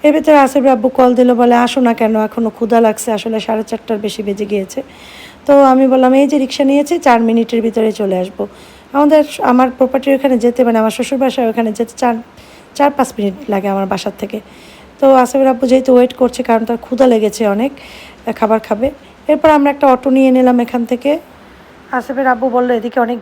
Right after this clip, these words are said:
ভিড়।" আমি বললাম, "কিসের ভিড়?" বলে, "আহ, সানবিজ ভাই টনি কে?" আমি বলছি, "হ্যাঁ, বুঝছি আমি।" বলে, "এসেছে নাকি এখানে, এখানে মেলার মতো দিয়েছে, কাপড় বিক্রি করছে।" আহ,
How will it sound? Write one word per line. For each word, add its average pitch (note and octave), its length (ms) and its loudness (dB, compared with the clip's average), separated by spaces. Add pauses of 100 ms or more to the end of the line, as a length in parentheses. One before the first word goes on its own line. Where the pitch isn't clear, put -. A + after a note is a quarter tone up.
ভিড়।" G#3 340 -4
আমি A#3 180 -4
বললাম, C4+ 240 -2
"কিসের B3+ 360 -6
ভিড়?" G3+ 220 -6
বলে, A3 240 -2 (540)
"আহ, G#3+ 460 -2
সানবিজ A3 560 -4
ভাই B3+ 220 0
টনি A#3+ 360 0
কে?" G3+ 200 -2 (560)
আমি A3+ 140 0
বলছি, B3 220 0
"হ্যাঁ, A3+ 220 4
বুঝছি A#3 400 0
আমি।" G3+ 220 0
বলে, A3 300 0 (480)
"এসেছে A#3+ 400 -2
নাকি B3+ 280 2
এখানে, C#4+ 420 0 (460)
এখানে A3+ 340 0
মেলার A3 380 2
মতো A#3 260 0
দিয়েছে, B3+ 300 0
কাপড় A3 340 0
বিক্রি G#3+ 260 -4
করছে।" G#3+ 360 -8
আহ, G#3 960 -4